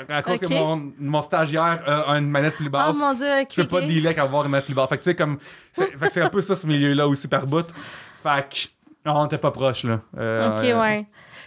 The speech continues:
Speaker 2: Fait que tu sens, est-ce que tu vivais comme plein de solitude ?
Speaker 1: Ouais.
Speaker 2: Puis, ouais, c'est ça.
Speaker 1: Ouais, ouais, vraiment, c'est pas, c'est pas, mais c'est un milieu que le monde n'aime pas quand tu ris.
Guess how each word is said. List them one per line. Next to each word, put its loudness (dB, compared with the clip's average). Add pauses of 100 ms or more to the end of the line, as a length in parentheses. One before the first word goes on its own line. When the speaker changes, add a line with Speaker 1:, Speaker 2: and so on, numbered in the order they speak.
Speaker 2:
Fait 2
que -16
tu -8
sens, 0
est-ce -2
que 4
tu -2
vivais 0
comme 0
plein 0
de -4
solitude ? -4
Speaker 1:
Ouais. 4
Speaker 2:
Puis, -4
ouais, 0
c'est -8
ça. -4
Speaker 1:
Ouais, 4
ouais, 2
vraiment, 2
c'est -4
pas, 2
c'est -8
pas, 2
mais 0 (180)
c'est -4
un 2
milieu 2
que -6
le 2
monde 2
n'aime 0
pas 2
quand 0
tu -4
ris. -2